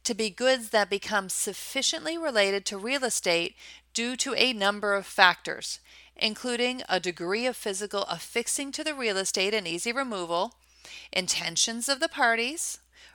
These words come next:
reasonable expectation of third parties, and the extent to which fixtures are critical to the functioning of the real estate. Let's look at an example. I own a vacation home that I agree to sell to my friend Scott.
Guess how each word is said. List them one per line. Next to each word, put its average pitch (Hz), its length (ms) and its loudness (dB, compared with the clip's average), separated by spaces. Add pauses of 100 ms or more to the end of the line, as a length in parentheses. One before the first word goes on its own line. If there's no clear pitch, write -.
(120)
reasonable 202 720 -2
expectation 247 720 0
of 254 100 -2
third 381 300 -2
parties, 185 560 0 (420)
and 277 360 8
the 220 80 0
extent 233 440 0
to 262 120 -8
which 214 240 -2
fixtures 208 480 -4
are 220 200 0
critical 226 580 -4
to 202 120 -10
the 180 80 -2
functioning 170 460 -4
of 185 80 -2
the 202 80 -2
real 240 180 4
estate. - 360 0 (1000)
Let's 349 280 0
look 277 160 -2
at 233 100 -2
an 185 120 -4
example. 165 600 2 (760)
I 466 220 2
own 359 60 0
a 262 40 2
vacation 190 560 4
home 170 220 2
that 175 160 2
I 180 120 6
agree 196 300 0
to 330 80 -6
sell 160 260 2
to 175 60 -4
my 175 140 2
friend 180 300 -2
Scott. 262 400 4